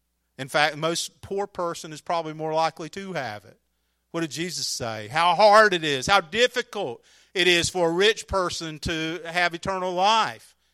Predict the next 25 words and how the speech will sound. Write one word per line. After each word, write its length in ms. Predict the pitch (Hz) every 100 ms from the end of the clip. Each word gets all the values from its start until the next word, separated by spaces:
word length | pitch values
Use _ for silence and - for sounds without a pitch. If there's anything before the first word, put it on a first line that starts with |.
| _ _ _ _ _ _ _ _ _ _ -
'Cause 160 | 151 156
we 120 | 202
just 280 | 220 - -
see, 340 | 170 170 156 -
"I 160 | 151
need 380 | 175 170 208 202
it. 200 | 117 - _
I 100 | 147
need 380 | 165 180 208 156
something 400 | - 196 - 165
I 100 | 160
don't 340 | 147 160 160 156
have." 520 | 160 175 139 104 _ _ _ _ _ _ _ -
But 140 | 135
he, 180 | 156 180 190
he 200 | 160 170
wants 320 | 175 175 -
to 120 | -
purchase 520 | - 190 196 - 135 -
this, 460 | 120 117 113 -
and, 220 | 120 123 -
and 240 | 143 123
Peter 380 | - 214 202 165 _
corrects 500 | - 147 156 147 -
him. 140 | 120